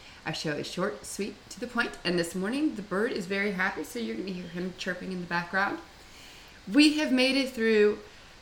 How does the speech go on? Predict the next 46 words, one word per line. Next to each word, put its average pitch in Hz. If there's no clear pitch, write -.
our 208
Less 190
Waste 175
Challenge. 151
Congratulations! 202
It 165
was 175
a 170
lot 170
of 196
fun, 196
a 180
lot 185
of -
effort, 190
and 156
I'm 165
so 202
glad 190
you 156
powered 226
through, 220
and 196
hopefully 190
you've 190
made 180
some 165
positive 175
change 180
in 214
your 190
lifestyles. 175
Definitely 196
let 190
me 180
know 180
how 190
things 185
went. 185
I'm 165
very 165
excited 165
to 160
hear. 165
This 392
month, 160